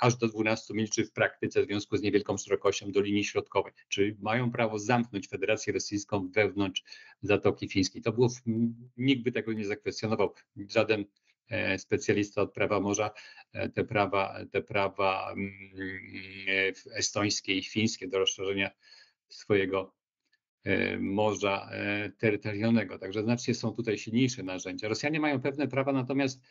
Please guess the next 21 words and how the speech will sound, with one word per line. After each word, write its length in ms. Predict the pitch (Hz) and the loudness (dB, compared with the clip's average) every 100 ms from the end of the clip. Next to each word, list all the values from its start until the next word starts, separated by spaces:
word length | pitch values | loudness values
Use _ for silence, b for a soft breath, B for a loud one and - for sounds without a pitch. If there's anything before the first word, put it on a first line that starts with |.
| B _ | B _
jeśli 380 | 113 117 - 120 | 2 2 2 -2
chodzi 360 | 127 117 120 117 | 0 0 0 0
o 80 | |
Wyspy 360 | 113 139 - 101 | 2 0 0 -4
Alandzkie, 340 | 95 107 - | -2 -2 -2
które 220 | - 104 107 | -2 -4 -4
są 180 | 101 | -2
na 140 | 113 139 | 0 2
zewnątrz, 500 | 127 104 110 151 117 | 2 0 -2 -6 -4
ale 160 | 110 | -4
też 180 | 123 135 | -2 -2
są 160 | - 113 | -2 2
ważne. 380 | 110 101 - _ _ _ _ _ _ _ _ 107 104 | 2 2 -4 _ _ _ _ _ _ _ _ -8 0
To 100 | 101 | 4
się 160 | 113 | 4
nie 100 | 110 | 4
wspomina, 600 | - - 104 110 117 107 - 104 107 | 0 -4 0 2 2 2 -6 -20 -12
e, 260 | 101 101 101 | -6 -6 -4
to 240 | 95 104 | 0 2
jest 200 | 101 - | 2 -2
trochę, 240 | 101 - | -4 0